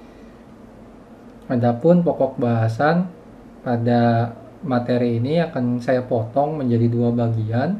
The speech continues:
Untuk minggu kedelapan kita akan fokus membahas tentang metode magnetotelurik. Untuk minggu kesembilan kita akan membahas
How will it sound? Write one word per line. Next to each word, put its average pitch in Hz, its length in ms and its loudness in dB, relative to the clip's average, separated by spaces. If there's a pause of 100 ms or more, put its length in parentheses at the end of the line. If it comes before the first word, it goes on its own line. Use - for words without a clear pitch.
(640)
Untuk 120 240 -2
minggu 123 240 0
kedelapan 117 560 0
kita 143 320 -4
akan 120 240 -4
fokus 147 320 -2
membahas 127 720 -2
tentang 120 560 -2 (640)
metode 123 400 0
magnetotelurik. 123 1040 -2 (640)
Untuk 117 240 -4
minggu 117 240 0
kesembilan 127 640 -2
kita 139 240 -6
akan 127 240 -4
membahas 117 560 -2